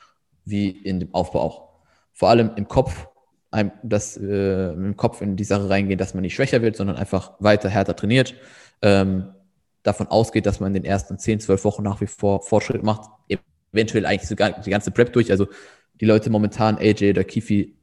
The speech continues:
die beweisen, dass man, äh, auch in der Prep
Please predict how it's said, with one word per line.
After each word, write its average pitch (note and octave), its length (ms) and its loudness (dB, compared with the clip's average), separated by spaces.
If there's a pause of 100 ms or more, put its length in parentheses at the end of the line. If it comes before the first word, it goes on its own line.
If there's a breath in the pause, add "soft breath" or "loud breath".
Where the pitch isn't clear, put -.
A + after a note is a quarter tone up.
(120)
die G#2 60 -2
beweisen, F#2+ 800 0
dass - 200 -2
man, F#2+ 300 -2
äh, F2+ 340 -4
auch G2 180 -2
in G#2 80 0
der F#2 80 0
Prep - 360 0